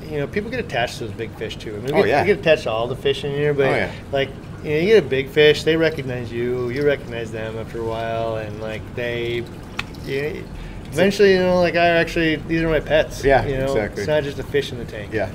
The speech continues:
Speaker 1: You know, so. All right, all right. We got, we got any other ones in there?
Speaker 2: Uh, Clayton asks, on the
Speaker 1: Oh.
Speaker 2: same topic,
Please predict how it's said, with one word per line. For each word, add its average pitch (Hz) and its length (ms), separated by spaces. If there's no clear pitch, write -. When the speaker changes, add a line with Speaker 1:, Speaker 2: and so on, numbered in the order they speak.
Speaker 1:
You 117 120
know, 113 140
so. 117 220
All 156 80
right, 226 280
all 170 80
right. 208 120
We 156 80
got, 175 240
we 170 60
got 190 80
any 185 80
other 185 120
ones 196 180
in 208 60
there? 220 120
Speaker 2:
Uh, 165 180
Clayton 175 380
asks, - 680
on 143 160
the 143 120
Speaker 1:
Oh. 160 60
Speaker 2:
same 151 200
topic, 147 460